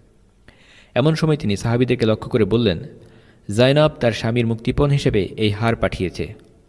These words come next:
তোমরা চাইলে এই বন্দীকে ছেড়ে দিতে পারো এবং হারটি তাকে ফেরত দিতে পারো।" সাহাবায়ে কেরাম বললেন, "ইয়া রাসূলুল্লাহ, আপনার জন্য আমরা সেটাই করব।" এই বলে সাহাবায়ে কেরাম রাজি হয়ে গেলেন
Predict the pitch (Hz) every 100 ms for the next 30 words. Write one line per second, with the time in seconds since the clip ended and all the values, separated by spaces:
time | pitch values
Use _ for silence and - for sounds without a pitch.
0 | _ _ 117 131 131 123 117 113 - -
1 | - - 104 107 113 113 104 - 120 117
2 | 104 92 80 73 - - _ _ - 98
3 | 104 - 107 - 98 - - - - 90
4 | 95 - 104 92 - - - - - _
5 | _ _ _ _ - 110 107 110 104 107
6 | 98 101 107 92 123 131 110 107 104 98
7 | 101 104 - - - - - - 120 107
8 | 107 104 95 98 95 120 120 95 87 -
9 | - - - - - - _ _ _ _
10 | _ - 131 143 147 139 117 123 123 120
11 | 110 101 107 131 139 135 117